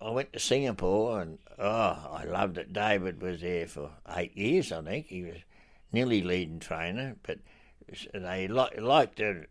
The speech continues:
Au-, Aussies and, uh, to be there, but they don't like to be on top. And I think he, he got within two,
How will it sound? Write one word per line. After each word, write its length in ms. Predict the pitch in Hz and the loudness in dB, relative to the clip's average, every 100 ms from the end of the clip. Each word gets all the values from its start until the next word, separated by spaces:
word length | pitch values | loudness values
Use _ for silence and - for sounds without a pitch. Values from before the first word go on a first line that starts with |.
| - | -6
Au-, 220 | 98 101 - | -2 0 0
Aussies 500 | 98 104 92 95 85 | 2 2 2 -2 -2
and, 380 | 92 82 82 82 | -4 -4 -8 -6
uh, 140 | 95 - | -6 -6
to 100 | 92 | -8
be 260 | 76 110 101 | 0 2 2
there, 260 | 85 85 | 0 -4
but 160 | 95 95 | -4 -2
they 140 | 95 | 0
don't 180 | 101 110 | 2 2
like 220 | 101 101 | 2 0
to 80 | - | -4
be 160 | 85 95 | -2 0
on 200 | 92 90 | 0 -2
top. 360 | - 123 - | 2 2 2
And 80 | 101 | -4
I 100 | 92 | -4
think 140 | 104 95 | -4 -6
he, 180 | 87 - - - - _ | -6 -8 -20 -20 -20 _
he 140 | 95 | -6
got 260 | 90 113 - | 0 0 2
within 400 | 98 92 98 90 | -2 0 2 0
two, 400 | - 123 110 85 | 2 4 6 2